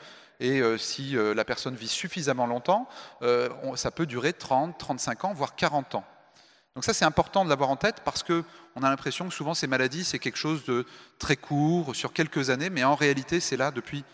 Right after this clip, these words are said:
très longtemps. La deuxième chose qui me semble importante, c'est les conséquences pour les personnes qui sont au quotidien avec les patients, ce que nous, dans notre jargon, on appelle les aidants, ou l'aidant principal.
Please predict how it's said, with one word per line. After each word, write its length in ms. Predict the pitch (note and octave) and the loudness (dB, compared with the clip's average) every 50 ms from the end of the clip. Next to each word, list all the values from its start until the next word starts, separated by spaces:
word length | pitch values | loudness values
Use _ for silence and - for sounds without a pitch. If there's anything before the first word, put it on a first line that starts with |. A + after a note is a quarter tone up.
| - _ _ _ | -20 _ _ _
très 160 | - - C3+ | -4 -4 -2
longtemps. 300 | B2 A#2+ A2+ - G#2 - - _ _ _ _ _ _ _ _ _ _ _ _ _ _ _ _ _ _ _ _ _ _ _ _ _ _ _ _ _ _ _ _ _ C3 | -2 -4 -8 -10 -14 -14 -16 _ _ _ _ _ _ _ _ _ _ _ _ _ _ _ _ _ _ _ _ _ _ _ _ _ _ _ _ _ _ _ _ _ -6
La 60 | C3 | -2
deuxième 360 | C3 - A#3+ A3 G#3+ G#3 F#3+ | 0 2 2 2 2 0 -2
chose 200 | - - G#3 F#3+ | -2 -4 -4 -6
qui 120 | - - E3 | -6 -8 -10
me 60 | C#3+ | -10
semble 260 | - - D#3 D3 D3 | -6 -6 -4 -2 -2
importante, 480 | C#3 C3+ D#3 D3 - - F#3+ G3+ A#3 A3+ | -2 -2 -2 -4 -2 -2 -2 -2 -2 -2
c'est 180 | - - - | -2 -2 0
les 80 | B2+ C3 | 0 0
conséquences 800 | - - - A3 A3+ - - G#3 F#3+ - - F#3+ G3 A3+ - - | -2 -4 -6 -4 -2 0 0 0 -2 -2 -2 -2 -2 -2 -4 -8
pour 220 | - - G3 F3+ | -6 -2 0 0
les 100 | D#3+ D3+ | 0 0
personnes 400 | - E3 D3 - - F#3+ G3 G3+ | -2 -2 -4 -2 -4 -4 -4 -4
qui 140 | - - D3 | -8 -10 -8
sont 220 | - E3+ D#3 - F3+ | -6 -6 -4 0 0
au 40 | E3+ | 0
quotidien 600 | - - G3 - - G3+ F3 D#3 F#3 F3+ F3 E3 | 0 0 -2 -2 -2 -4 -2 0 2 2 4 2
avec 180 | D#3 C3+ B2+ - | 2 0 0 -2
les 60 | B2+ | 0
patients, 380 | - C#3 C3+ - - A3 B3 B3 | 0 0 -2 0 0 -2 -2 -2
ce 80 | - | -4
que 100 | - - | -4 -4
nous, 180 | D3 D3 F#3 G3 | -4 -2 -2 0
dans 120 | E3+ D#3 | 0 0
notre 160 | D3 C#3 C3 | 0 0 0
jargon, 480 | B2 C3+ C#3+ C3+ C#3+ C#3+ F#3 G#3+ A#3 B3 - - - - - - _ | 2 0 0 0 0 -2 -2 -2 -2 -4 -8 -12 -20 -20 -20 -14 _
on 160 | C#3 C#3+ C#3+ | -2 4 4
appelle 320 | D3 C#3+ - F#3 G3+ G3 | 4 4 4 0 0 2
les 240 | D#3 C3 C3 B2 B2+ | 2 0 0 2 2
aidants, 300 | D3+ D3+ C3+ C3 A2+ G#2+ - - - - - | 2 4 4 2 0 0 -4 -14 -20 -20 -14
ou 80 | A#2 A#2+ | -10 -4
l'aidant 320 | B2+ C#3+ D#3 C#3+ E3+ F3 | 0 0 2 2 0 -2
principal. 600 | E3 - E3 C#3+ - - C#3 - A#2+ G#2 G2 G2 | -2 -2 -2 -2 -2 -4 -2 2 2 2 2 0